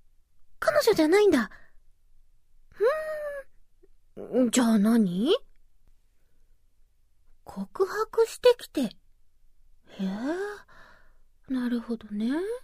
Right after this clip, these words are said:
<laughs> まあね、何度か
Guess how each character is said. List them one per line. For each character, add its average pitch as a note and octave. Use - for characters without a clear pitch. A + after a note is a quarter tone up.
<laughs> G4
ま A3+
あ -
ね、 D#4
何 E4+
度 F#4
か C4